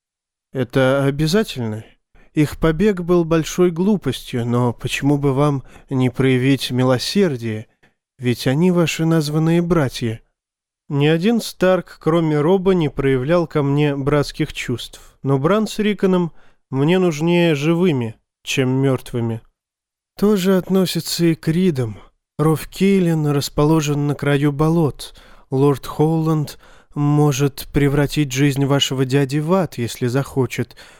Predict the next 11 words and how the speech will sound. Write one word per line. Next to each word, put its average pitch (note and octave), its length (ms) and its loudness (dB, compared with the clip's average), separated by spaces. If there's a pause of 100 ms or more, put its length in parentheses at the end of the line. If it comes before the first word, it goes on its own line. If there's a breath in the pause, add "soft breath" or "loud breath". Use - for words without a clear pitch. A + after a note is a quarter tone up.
(280 loud breath)
но, F#3 220 4
зная, G3+ 420 2
что - 220 -2
его E3 200 2
наследники E3+ 800 0
в C3+ 100 -4
ваших C3+ 460 -2
руках, E3 500 -2 (600 soft breath)
будет B2+ 420 0
вынужден D3 600 0
воздержаться. D3 880 -2